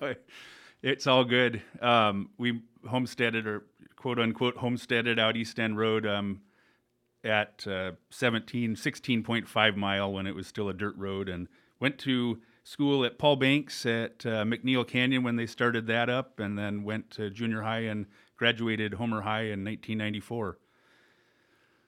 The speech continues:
Speaker 2: So I have been a lifelong Bristol Bay fisherman and done that as for a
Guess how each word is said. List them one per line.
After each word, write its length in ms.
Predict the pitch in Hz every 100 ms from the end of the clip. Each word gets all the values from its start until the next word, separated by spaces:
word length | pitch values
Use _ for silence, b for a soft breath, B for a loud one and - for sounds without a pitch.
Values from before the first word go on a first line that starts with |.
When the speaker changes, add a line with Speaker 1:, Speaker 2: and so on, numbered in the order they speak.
| b _
Speaker 2:
So 280 | - 131
I 180 | 120 113 113 - _ _ 123
have 100 | 131
been 140 | 135
a 60 | 120
lifelong 560 | 123 - 123 117 113
Bristol 300 | 120 - 113
Bay 160 | 107 120
fisherman 600 | - 107 - 110 110 113
and 320 | 101 98 -
done 220 | 113 104
that 240 | 104 107 107
as 180 | 92
for 280 | - 107 98
a 200 | 98 95